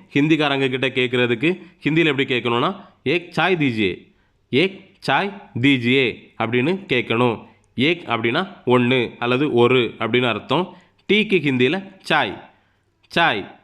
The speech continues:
நம்ம ஊர்ல கூட இந்த வார்த்தையை யூஸ் பண்ணுவோம். கொடுங்கன்னு சொல்றதுக்கு தீஜியே. So ஒரு டீ கொடுங்க அப்படின்னு ஹிந்திக்காரங்க கிட்ட கேட்குறதுக்கு எப்படி கேட்பீங்க? "ஏக் சாய் தீஜியே."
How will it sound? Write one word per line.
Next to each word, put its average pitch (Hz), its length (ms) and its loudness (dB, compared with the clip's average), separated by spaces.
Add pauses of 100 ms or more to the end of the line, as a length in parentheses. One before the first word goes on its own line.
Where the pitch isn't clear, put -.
நம்ம 135 260 2
ஊர்ல 139 240 4
கூட 139 460 -2
இந்த 131 160 0
வார்த்தையை 131 480 2
யூஸ் 147 180 2
பண்ணுவோம். 113 500 2 (320)
கொடுங்கன்னு 165 380 2
சொல்றதுக்கு 139 760 0 (120)
தீஜியே. 120 680 0 (200)
So 170 460 0 (120)
ஒரு 123 220 2
டீ 180 160 4
கொடுங்க 123 680 0
அப்படின்னு 120 440 0 (180)
ஹிந்திக்காரங்க 151 560 0
கிட்ட 131 80 -2
கேட்குறதுக்கு 123 840 -2
எப்படி 143 360 0
கேட்பீங்க? 135 440 -2 (760)
"ஏக் 165 500 -4 (180)
சாய் 170 500 -4 (200)
தீஜியே." 123 720 0